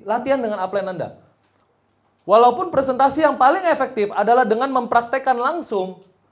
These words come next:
namun Anda perlu siapkan satu hari khusus untuk latihan presentasi one on one. Karena ini diperlukan bagi setiap networker. Jadi bagi yang belum pernah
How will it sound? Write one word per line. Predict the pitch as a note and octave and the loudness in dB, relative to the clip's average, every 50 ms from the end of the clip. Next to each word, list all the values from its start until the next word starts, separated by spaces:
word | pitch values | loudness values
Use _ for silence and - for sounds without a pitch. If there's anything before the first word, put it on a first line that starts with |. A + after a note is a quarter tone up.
| _ _ _ _ _ _ _ _ - | _ _ _ _ _ _ _ _ -4
namun | F3+ G#3+ A3 A3+ C4 E4 E4 C4+ | -2 -2 0 0 0 0 0 0
Anda | B3 A#3+ B3+ C#4+ C#4+ | 0 2 2 2 2
perlu | C4 A3+ A#3+ C4 | 2 0 0 2
siapkan | B3+ C#4 A#3 A#3 A#3+ C#4 C4+ | 4 4 4 4 2 0 -2
satu | C4 B3+ A3+ A3+ A3+ A3 | 0 0 0 0 0 2
hari | A3 A3 A#3 C#4 - | 2 4 2 2 2
khusus | - E4 D#4+ - B3+ A#3 | 0 0 0 0 -2 -2
untuk | A#3 A3+ A3+ A3+ A3 A3+ C4 G#3+ | -2 -4 -6 -4 -4 -4 -2 0
latihan | G#3 G3+ G3+ A3+ B3 B3 B3 | -2 -2 0 -2 -2 -2 -2
presentasi | - G#3+ G#3 G#3 G3+ G3+ G3 G#3 A3 | -4 -6 -6 -4 -4 -2 -4 -2 -2
one | C4 A#3+ G#3 G#3 G3 G3+ G3 | -2 0 2 2 2 2 0
on | G#3+ G#3+ G#3+ | -4 -2 2
one. | G#3+ F3+ - - - - - _ _ _ _ _ _ _ | 2 2 2 0 -4 -14 -20 _ _ _ _ _ _ _
Karena | _ - G3 G#3 G#3+ A3+ A#3 C4 C4+ B3+ | _ 0 0 0 0 -2 -4 -4 -4 -6
ini | A#3+ B3 B3+ | -6 -6 -6
diperlukan | G3+ G#3+ G#3+ G#3 G3 G3+ G3+ A3+ B3 A#3+ | -8 -8 -6 -4 -4 -2 -2 -2 -4 -2
bagi | G3+ F#3+ F#3 F#3 A3 A3 | 0 0 0 -2 -4 -8
setiap | - G#3 - G#3 G#3+ F#3 F#3+ | -12 -10 -10 -10 -10 -8 -10
networker. | F3+ E3 E3+ E3+ D#3 D#3+ C3+ - - _ _ _ _ _ _ _ _ _ _ _ _ _ _ _ _ _ _ _ _ _ _ _ | -8 -8 -8 -8 -8 -8 -12 -14 -16 _ _ _ _ _ _ _ _ _ _ _ _ _ _ _ _ _ _ _ _ _ _ _
Jadi | - E3+ G3 C4 C#4 C4+ C4 F#3+ | -12 -10 -8 -8 -8 -6 -2 -2
bagi | G3+ G3+ G3 A3 | -2 -2 0 -2
yang | C4+ C#4 C4+ A3 | -2 -2 -2 -2
belum | A3 A#3 A#3 | -2 -2 -2
pernah | G#3 A3+ A3 A#3 | -4 -2 0 2